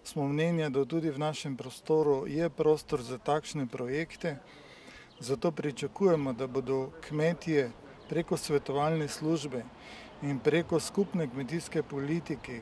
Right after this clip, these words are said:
ki v strateškem načrtu za obdobje dva triindvajset, dva sedemindvajset zagotavlja ustrezna finančna sredstva,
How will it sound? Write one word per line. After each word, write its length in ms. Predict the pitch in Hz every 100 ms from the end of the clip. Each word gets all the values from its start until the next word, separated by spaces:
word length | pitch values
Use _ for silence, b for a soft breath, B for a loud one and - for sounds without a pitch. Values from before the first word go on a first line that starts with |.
| - -
ki 280 | - 147
v 140 | 135 143
strateškem 720 | - 135 127 165 156 - 147
načrtu 540 | 139 123 160 160 - 143
za 200 | 123 127
obdobje 560 | 127 147 147 139 131 - b b b b b
dva 280 | 131 127 151
triindvajset, 840 | - 151 156 151 127 147 147 139
dva 200 | 117 143
sedemindvajset 880 | 139 143 135 135 127 139 147 - 120 120 - - - - b b b
zagotavlja 720 | 151 139 139 120 156 156 143
ustrezna 540 | 127 - 143 151 143 131
finančna 540 | 135 139 147 - 139
sredstva, 680 | - 143 160 - - 165